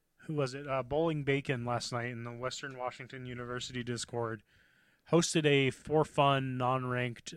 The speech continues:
uh, draft tournament where it was the top fifty Pokemon in Great League were banned, and the other ruling was if it's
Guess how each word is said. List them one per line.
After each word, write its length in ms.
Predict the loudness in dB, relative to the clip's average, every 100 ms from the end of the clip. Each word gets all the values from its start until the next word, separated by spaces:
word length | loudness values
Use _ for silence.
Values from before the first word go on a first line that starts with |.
| -8
uh, 240 | -4 -4 4
draft 320 | 6 6 2
tournament 400 | -2 -2 -8 -12 _ _ _ _ _ _ _ _ _ -2
where 300 | 4 6 6
it 100 | 4
was 280 | 2 0 -2
the 100 | -8
top 460 | 0 6 6 4
fifty 540 | 0 2 4 4 4 6
Pokemon 500 | 4 6 2 2 0
in 140 | 0
Great 180 | 0 2
League 180 | 0 0
were 100 | -2
banned, 420 | 0 0 0 0 _ _ _ _ _ _ _ _
and 160 | 0 4
the 120 | 6
other 160 | 8 8
ruling 340 | 8 6 4
was 460 | 4 6 4 0 -2
if 220 | -2 4
it's 400 | 4 2 -2 -6